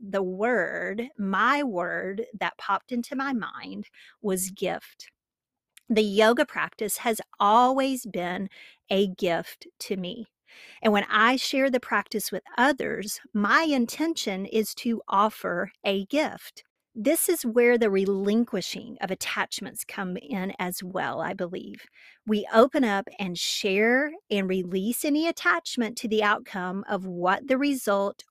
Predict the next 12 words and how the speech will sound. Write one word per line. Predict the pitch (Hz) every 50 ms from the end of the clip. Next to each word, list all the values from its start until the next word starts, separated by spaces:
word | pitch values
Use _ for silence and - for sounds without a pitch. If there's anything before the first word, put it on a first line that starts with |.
| _ -
or | 233 247 277 302 294
the | 285 294 294 285
receiving | 285 294 294 - - - - - 311 311 320 320 269 240 202 190 196 196 214 220 220
might | 220 202 196 - -
look | 233 214 233 254 - - -
like | 165 165 165 170 - - - _ -
or | 233 240 269 285 294
be | 302 294 285
reflected | 277 285 285 247 - - 220 190 180 - - 208 185 190
in | 190 185 190
the | 202 196 196
experience | 185 - - - - - - 269 311 311 269 196 170 170 175 185 - - - - -